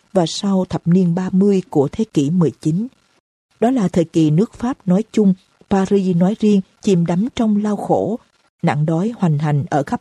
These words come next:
mọi nơi, kéo theo đó là cảnh phạm tội của con người. Trước tình trạng xã hội tồi tệ đó, người ta buộc phải xây lên nhiều nhà tù, lập ra nhiều tòa án, trong đó án tử hình đã trở thành một nỗi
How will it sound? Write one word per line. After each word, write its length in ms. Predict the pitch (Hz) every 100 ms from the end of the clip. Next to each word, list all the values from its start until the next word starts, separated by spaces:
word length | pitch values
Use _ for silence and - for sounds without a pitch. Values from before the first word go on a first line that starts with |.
| -
mọi 220 | 156 135
nơi, 280 | 156 180 175 - _ _ -
kéo 120 | 262
theo 280 | - 226 220
đó 140 | 196
là 260 | 254 196 160
cảnh 240 | - 127 196 -
phạm 200 | 143 143
tội 320 | 156 131 143
của 200 | - 123 -
con 200 | 180 165
người. 260 | 156 147 135 _ _ _ _ _ _ _ _ -
Trước 140 | 269 -
tình 160 | 156
trạng 240 | 143 139 156
xã 160 | 139
hội 320 | 175 165 139 -
tồi 180 | 147 131
tệ 220 | 139 127
đó, 320 | 143 160 240 - _ _ -
người 120 | 196
ta 200 | 226 220
buộc 240 | 170 156 -
phải 200 | 170 147
xây 220 | - 202
lên 280 | 196 202 190
nhiều 220 | 170 156
nhà 160 | 143 151 -
tù, 260 | 151 147 139 _ _ -
lập 120 | 180
ra 240 | 175 208 208
nhiều 260 | 175 160
tòa 200 | - 143 -
án, 300 | 156 185 262 _ _ _ -
trong 140 | 175
đó 320 | 165 175 240 - _ _
án 200 | 196 233 -
tử 200 | - 196
hình 340 | 190 160 147
đã 120 | 151 165
trở 140 | 190
thành 300 | - 160 143
một 200 | 139 -
nỗi 240 | 156 127